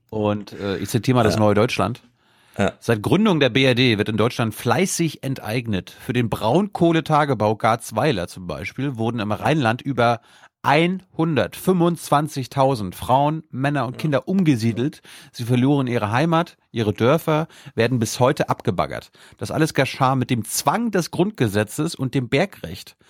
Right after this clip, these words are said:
Speaker 1: Begründet wurde die vom Bagger gefressene Erde mit dem Wohle der Allgemeinheit, der Sicherstellung einer billigen und sicheren Stromversorgung.
Speaker 2: Ja.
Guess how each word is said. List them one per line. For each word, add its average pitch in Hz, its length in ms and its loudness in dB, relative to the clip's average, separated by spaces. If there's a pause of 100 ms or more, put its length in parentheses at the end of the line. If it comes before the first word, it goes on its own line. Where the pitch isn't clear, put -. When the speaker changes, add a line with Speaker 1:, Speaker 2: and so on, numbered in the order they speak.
(200)
Speaker 1:
Begründet 175 460 0
wurde 143 200 2
die 131 120 0
vom 110 200 0
Bagger 151 280 2
gefressene 120 520 -4
Erde 131 220 0
mit 113 160 -4
dem 101 320 -2
Wohle 196 380 4
der 170 140 2
Allgemeinheit, 127 840 0 (400)
der 113 120 4
Sicherstellung 131 680 0
einer 104 220 0
billigen 160 500 0
und 123 240 -2
sicheren 117 380 -2
Stromversorgung. 87 840 -6 (440)
Speaker 2:
Ja. 101 260 0